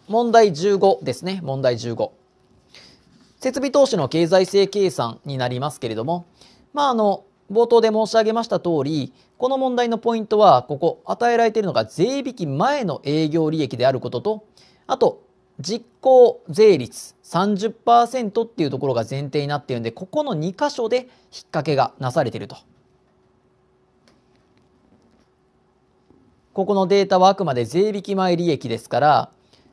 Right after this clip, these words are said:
まあ、ここに三十パーセント掛け算して、法人税等をマイナスしてあげて、で、その後、減価償却費そのものを加算してあげなければいけませんので、まあ、おそらく間違いとして多いのは、この減価償却費の節税効果をね、加算してしまった方が多いんじゃないかと思います。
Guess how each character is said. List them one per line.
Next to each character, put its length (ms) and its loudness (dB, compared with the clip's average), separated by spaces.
ま 60 -8
あ、 20 -4
こ 120 -2
こ 100 6
に 200 -4
三 240 -2
十 120 -2
パ 240 4
ー 20 2
セ 140 -4
ン 60 -8
ト 100 -2
掛 120 -2
け 140 -2
算 220 -2
し 40 -14
て、 240 -2
法 240 0
人 220 -2
税 220 0
等 160 0
を 60 -2
マ 180 -2
イ 80 -6
ナ 100 -4
ス 140 -10
し 80 -12
て 80 0
あ 80 4
げ 120 -2
て、 260 -6
で、 80 -6
そ 120 -4
の 60 2
後、 280 -2
減 260 -4
価 80 4
償 260 0
却 160 -2
費 140 -10
そ 120 -6
の 120 -2
も 80 -2
の 100 -2
を 60 -4
加 140 -10
算 240 -6
し 40 -16
て 80 -2
あ 60 4
げ 80 -2
な 120 -6
け 80 -6
れ 80 -2
ば 100 -2
い 60 -6
け 100 -8
ま 100 -6
せ 160 -8
ん 60 -8
の 100 -8
で、 200 -4
ま 80 -4
あ、 20 0
お 20 -4
そ 100 2
ら 100 4
く 80 -2
間 80 2
違 300 2
い 20 -4
と 80 -4
し 60 -8
て 80 -2
多 180 0
い 40 -8
の 100 -6
は、 220 0
こ 100 -4
の 100 0
減 220 -2
価 80 0
償 240 0
却 80 -2
費 160 -8
の 120 -4
節 300 -8
税 180 -2
効 220 0
果 100 0
を 100 0
ね、 200 -8
加 120 -8
算 180 -6
し 40 -8
て 80 -8
し 80 -8
ま 100 -4
っ 40 -6
た 80 -4
方 160 0
が 80 -2
多 120 -4
い 40 -4
ん 20 -6
じ 60 -6
ゃ 60 -2
な 100 -4
い 40 -6
か 120 -2
と 80 -8
思 120 -6
い 60 -8
ま 120 -8
す。 200 -20